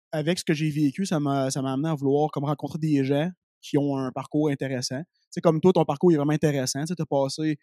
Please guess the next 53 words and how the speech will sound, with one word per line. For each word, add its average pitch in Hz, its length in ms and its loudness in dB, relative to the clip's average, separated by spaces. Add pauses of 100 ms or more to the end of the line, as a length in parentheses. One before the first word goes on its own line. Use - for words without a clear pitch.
(340)
du 139 60 -14
bordel 151 420 4
à 139 640 0
une 135 80 -4
vie 156 160 -4
à 151 40 0
Montréal, 143 460 -2
à 131 140 -6
venir, 143 340 -2
euh, 131 200 -4
construire 139 320 -8
quelque 143 120 -8
chose, 151 200 -2
euh, 139 60 2
au 135 120 4
Paramount. 135 500 2
Fait 131 120 -2
que, - 60 -16
tu - 60 -20 (400)
sais, 165 80 -6
c'est 156 120 -2
tous 190 100 4
des, 160 280 6
des 147 240 4
gens 165 240 0
que, 139 360 0
que 139 120 -6
je - 60 -10
trouve - 140 -14
que 160 60 -2
leur 143 100 0
parcours 160 260 0
est 156 100 2
intéressant. 135 560 -4 (300)
Comme 151 120 2
le 156 100 6
mien, 175 240 6
euh, 147 180 6
je, - 160 -12 (240)
il 131 80 -8
est 127 40 -8
pas 160 180 2
intéressant. 143 540 -2 (220)
Je 160 120 -12
trouve - 160 -18
ça, 151 100 -6
euh, 131 360 -4 (200)
ordinaire. 175 360 4
Comme, 170 140 2 (720)
non, 196 220 6
mais 170 180 6
je 160 100 0
veux 160 40 2